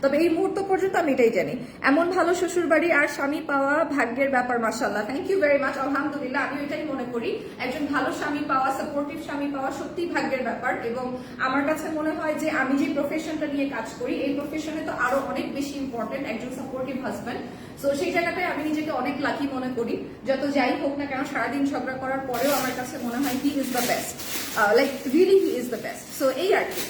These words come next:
all over মিলে। Anyways, তো এবার চলে যাই এই ড্রেসটার মধ্যে। এই ড্রেসের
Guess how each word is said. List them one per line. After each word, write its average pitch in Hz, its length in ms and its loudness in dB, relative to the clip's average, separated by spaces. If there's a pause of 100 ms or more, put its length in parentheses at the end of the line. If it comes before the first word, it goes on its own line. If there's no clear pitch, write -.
all 254 180 2
over 254 120 0 (140)
মিলে। 190 160 -4 (340)
Anyways, 359 500 2
তো 320 60 2
এবার 302 220 4
চলে 370 240 0
যাই 392 120 2
এই 294 260 -2
ড্রেসটার 302 360 2
মধ্যে। 254 280 -4
এই 330 220 -2
ড্রেসের - 300 -4